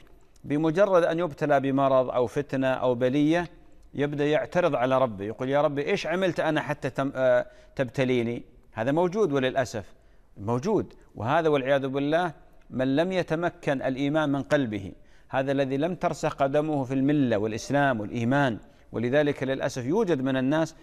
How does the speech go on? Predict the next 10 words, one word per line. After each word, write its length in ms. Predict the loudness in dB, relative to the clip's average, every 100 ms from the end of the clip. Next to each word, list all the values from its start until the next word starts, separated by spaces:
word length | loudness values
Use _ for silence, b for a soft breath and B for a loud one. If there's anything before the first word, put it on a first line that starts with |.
| b b -4
من 300 | 0 0 -2 -2
يعبد 460 | 0 0 -2 -2
الله 400 | 0 2 2 0 -6 -20 -18 -10
عبادة 360 | -2 0 0
تردد 720 | -2 -2 0 0 -2 -4 -4 -2
وشك، 500 | -4 -2 -4 -6 -10
هو 180 | 0 4
يريد 360 | 4 4 2
الخير 320 | 0 2 4 4
فقط، 440 | 2 2 -2